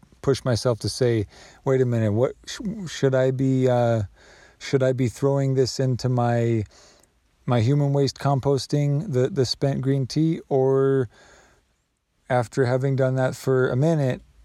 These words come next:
maybe just a couple of weeks, I said to myself, "Wait a minute. <laughs> Like, if it's gonna end up there one way or another, I better be, I better be sure that I can't just be eating these spent green tea leaves, you know,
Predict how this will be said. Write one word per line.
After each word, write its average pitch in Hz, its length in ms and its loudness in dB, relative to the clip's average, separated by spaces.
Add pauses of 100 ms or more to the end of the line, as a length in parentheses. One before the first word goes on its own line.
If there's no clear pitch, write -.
(200)
maybe 123 380 0
just 113 320 -4 (380)
a 113 80 2
couple 123 320 0
of 120 80 0
weeks, 147 460 -2
I 120 100 2
said 127 200 0
to 123 80 -2
myself, 120 460 0
"Wait 127 160 2
a 120 40 0
minute. 101 400 -2
<laughs> - 60 -20 (760)
Like, 143 320 0 (480)
if 117 160 0
it's 117 140 0
gonna 156 220 2
end 143 280 0
up 143 200 0
there 123 300 2
one 131 200 2
way 131 140 2
or 120 40 2
another, 117 380 2
I 113 40 2
better 131 280 2
be, 123 260 0
I 139 80 2
better 156 220 0
be 131 160 0
sure 151 280 0
that 123 120 2
I 113 100 0
can't 127 340 -2
just 120 240 0
be 113 140 -2 (100)
eating 127 340 2
these 98 360 -4 (300)
spent 123 400 -2
green 113 240 2
tea 151 200 0
leaves, 101 460 0
you 117 80 -2
know, 107 260 -2